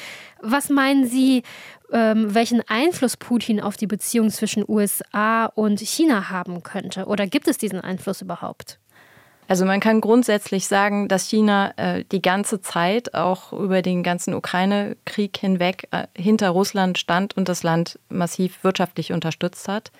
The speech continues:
Speaker 2: Man kann auch sagen, dass es im Interesse von Trump ist. Der hat den Wunsch, dass Xi Jinping mehr Druck auf Russland ausübt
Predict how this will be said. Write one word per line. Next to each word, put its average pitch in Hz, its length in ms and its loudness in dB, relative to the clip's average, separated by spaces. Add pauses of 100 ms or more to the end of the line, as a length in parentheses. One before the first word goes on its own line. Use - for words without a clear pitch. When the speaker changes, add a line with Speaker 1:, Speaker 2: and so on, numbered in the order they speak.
(1200)
Speaker 2:
Man 185 320 -2
kann 196 280 0
auch 185 200 2
sagen, 202 400 0
dass 190 140 -2
es 185 100 -2
im 180 200 0
Interesse 190 480 0
von 160 340 -4
Trump 269 400 0
ist. 190 420 -4 (340)
Der 196 200 4
hat 202 180 0
den 180 220 2
Wunsch, 233 460 2
dass 170 300 -2
Xi - 200 -4
Jinping 190 520 0
mehr 190 220 2
Druck - 320 0
auf 170 200 -2
Russland 185 460 0
ausübt 196 880 -4